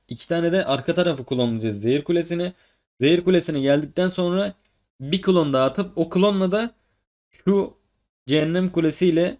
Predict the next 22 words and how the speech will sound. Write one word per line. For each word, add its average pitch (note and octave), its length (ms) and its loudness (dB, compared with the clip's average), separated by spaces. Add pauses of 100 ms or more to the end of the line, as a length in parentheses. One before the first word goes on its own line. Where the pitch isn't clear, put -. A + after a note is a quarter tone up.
monolitin C#3+ 440 -2
arasındaki C#3+ 520 -4
boşluk C#3 320 0
var F3 100 2
ya, A2+ 140 0
patlatıcının A#2 480 -4
arkası. G#2+ 500 -6 (480)
He, B2+ 220 0 (100)
işte D3+ 420 -4 (240)
oraya F3+ 480 6
diğer E3+ 180 6
yetileri D#3 420 2
klonlamaya D3 460 -2
çalışacağım. F3 580 -4
Bu D#3+ 100 -6
sayede E3 560 2 (540)
bir D3 60 -2
de D#3 120 6
öfke D3+ 260 0
olacak C3 320 2
tabii. D3 340 2
Öfke D3 500 -4